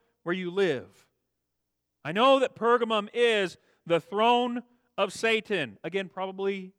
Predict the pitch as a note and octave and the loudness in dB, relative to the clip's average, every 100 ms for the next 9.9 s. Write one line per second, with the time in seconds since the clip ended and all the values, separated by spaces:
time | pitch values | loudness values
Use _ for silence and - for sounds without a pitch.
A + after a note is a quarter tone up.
0 | _ D#3 F3+ F3 F#3 E3+ F3 - F3+ D#3 | _ -12 -6 -8 -6 -8 -8 -10 -12 -10
1 | G#3 A3+ - - _ F#3 F3 G#3 A3+ _ | -10 -10 -14 -20 _ -14 -10 -10 -12 _
2 | _ _ _ _ _ - F#3+ F#3 G3 G3+ | _ _ _ _ _ -10 -8 -6 -4 -4
3 | - G3+ F3 - D#3+ - F#3 E3 D3 F#3+ | -4 -6 -6 -8 -10 -6 -6 -6 -4 -2
4 | G3+ - - F#3+ F#3 F3 G3+ G#3+ G3+ D#3 | -2 -6 -4 -4 -2 -6 -6 -2 -4 -6
5 | F#3+ E3+ D#3 F#3 F3 - G3+ A3 F3+ D3 | -10 -14 -10 -8 -8 -8 -6 -6 -6 -10
6 | - _ _ _ _ _ _ - E3 E3+ | -20 _ _ _ _ _ _ -6 -4 -2
7 | F3+ F#3+ G3+ F3 C#3+ - C#3+ C3+ C3+ C3+ | -2 0 2 0 -4 -8 -6 -6 -6 -4
8 | C#3+ E3+ _ _ D#3+ D#3 E3+ G3 F3 F#3 | -4 -4 _ _ -2 -2 -2 -4 -4 -8
9 | E3 D#3 F#3+ F3 C#3 B2+ A#2 A#2+ | -8 -6 -6 -6 -6 -6 -10 -14